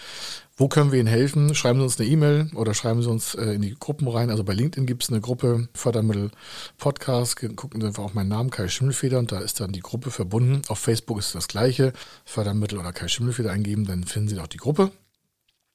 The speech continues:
Oder Sie gucken in den Shownotes nach, da ist auch eine E-Mail-Adresse. Dann können Sie das auch, äh, quasi anonym machen, also mit Ihrer E-Mail-Adresse, aber nicht in der Gruppe. Die nächste Frage ist also nochmal,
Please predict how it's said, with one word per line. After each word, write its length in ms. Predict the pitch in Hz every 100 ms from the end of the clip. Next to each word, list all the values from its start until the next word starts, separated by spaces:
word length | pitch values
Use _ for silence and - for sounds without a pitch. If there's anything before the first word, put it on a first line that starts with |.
| -
Oder 120 | 120 107
Sie 80 |
gucken 200 | - 113
in 60 | 98
den 60 | 90
Shownotes 380 | 123 120 110
nach, 140 | 110 110
da 100 | 98
ist 160 | 90
auch 80 | 87
eine 80 | 85
E-Mail-Adresse. 580 | 104 117 107 107 101 92 - - - -
Dann 120 | -
können 200 | 98 104
Sie 80 | 101
das 180 | 92 87
auch, 240 | 98 90 -
äh, 140 | 90
quasi 300 | - 95 92
anonym 360 | 85 87 120 131
machen, 220 | 127 107
also 160 | 92
mit 160 | 73 -
Ihrer 160 | - 78
E-Mail-Adresse, 500 | 107 107 101 101 82
aber 140 | 78
nicht 140 | 80
in 60 | 78
der 100 | -
Gruppe. 280 | 143 147 143 - - - - _ _ _ -
Die 60 |
nächste 200 | 113 -
Frage 220 | 120 117
ist 80 | 117
also 280 | 113 107 110
nochmal, 540 | 110 113 123 131 143